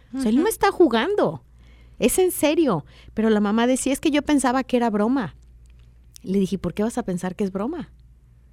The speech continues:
Speaker 1: ¿Por qué vas a pensar que es broma?". O sea, ¿tú sabes cuántos niños de trece años s-, te pueden decir a qué universidad <laughs> quieren ir? Que vayan o no vayan, ese es otro tema.
Speaker 2: Mm,
Speaker 1: ¿Ok?
Speaker 2: sí, ya.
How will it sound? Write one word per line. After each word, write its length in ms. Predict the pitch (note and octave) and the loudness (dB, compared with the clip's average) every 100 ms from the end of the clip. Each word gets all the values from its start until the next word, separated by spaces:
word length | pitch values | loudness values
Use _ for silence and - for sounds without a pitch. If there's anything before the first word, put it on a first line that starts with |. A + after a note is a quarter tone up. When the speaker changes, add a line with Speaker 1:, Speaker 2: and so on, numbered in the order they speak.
| - - - - | -20 -20 -20 -8
Speaker 1:
¿Por 160 | G3+ F#3 | -6 -2
qué 120 | B3 | -2
vas 160 | F4 D4 | -2 -6
a 60 | |
pensar 340 | - A3+ B3 - | -8 -4 -4 -4
que 100 | C4 | -6
es 60 | |
broma?". 280 | C#4 A#4+ G4+ | -4 -6 -4
O 40 | |
sea, 140 | B3+ A#3 | -4 -4
¿tú 120 | D#4 | -6
sabes 260 | G4+ F#4+ - | -6 -6 -4
cuántos 360 | F#4+ G4 G#4 | -4 -4 -4
niños 260 | F4 E4+ D4+ | -4 -4 -4
de 100 | A#3+ | -4
trece 360 | C4 C4+ - | -2 -2 -2
años 560 | C4+ C4 A#3+ F#3 G#3+ - - - - - - | -2 0 0 0 -4 -8 -18 -20 -20 -20 -10
s-, 200 | - - - | -10 -10 -2
te 100 | A3+ | 0
pueden 280 | B3 C#4+ D4+ | 2 0 2
decir 380 | A#3+ - C#4 A3+ | 0 0 0 0
a 60 | |
qué 140 | G#3 A#3+ | 0 2
universidad 580 | B3 A#3 G#3+ G3 G3+ G#3+ | 2 2 0 -2 -2 -2
<laughs> 40 | |
quieren 440 | A#3+ A#3+ G#3+ G#3+ G3+ | 0 2 4 4 4
ir? 340 | A3+ B3 C4+ - - | 4 2 0 -8 -6
Que 140 | C#4 C#4 | 0 4
vayan 340 | F4+ F#4+ D#4+ | 6 4 2
o 80 | C#4 | 2
no 180 | C#4 C4+ | 2 2
vayan, 360 | C4 B3 A#3 - | 2 2 0 -2
ese 180 | A3 | -6
es 100 | F3+ | -6
otro 220 | E3 D#3 C#3+ | -6 -8 -8
tema. 260 | - - - - - | -10 -12 -18 -20 -18
Speaker 2:
Mm, 160 | A3 A3 - | -12 -10 -6
Speaker 1:
¿Ok? 100 | - | -2
Speaker 2:
sí, 180 | - G3+ | 0 -2
ya. 200 | - | -6